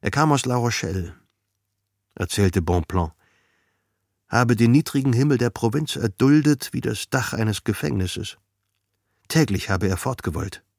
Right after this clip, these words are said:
sei dann Militärarzt geworden, aber die Universität habe seinen Titel nicht anerkannt.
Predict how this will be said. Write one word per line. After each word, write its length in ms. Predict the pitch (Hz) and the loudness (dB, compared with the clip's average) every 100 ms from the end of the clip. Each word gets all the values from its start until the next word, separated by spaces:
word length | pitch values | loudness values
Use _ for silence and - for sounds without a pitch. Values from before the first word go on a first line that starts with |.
| _ _ _ _ _ | _ _ _ _ _
sei 200 | - 101 | 0 2
dann 240 | 98 98 98 | 4 4 4
Militärarzt 880 | 101 98 - 143 104 87 78 - | 2 0 0 0 2 -4 -8 -6
geworden, 420 | 101 92 104 139 151 - - - - - _ _ | -2 2 2 2 -2 -8 -20 -20 -20 -20 _ _
aber 260 | - 113 | -2 2
die 100 | 113 | 2
Universität 640 | 113 123 123 123 - 131 113 | 4 4 4 2 2 0 2
habe 220 | 123 120 | 2 2
seinen 240 | 113 113 107 | 2 2 2
Titel 280 | 117 107 | 0 0
nicht 200 | 107 104 | 0 0
anerkannt. 560 | 127 110 - - - | -2 -4 -4 -10 -14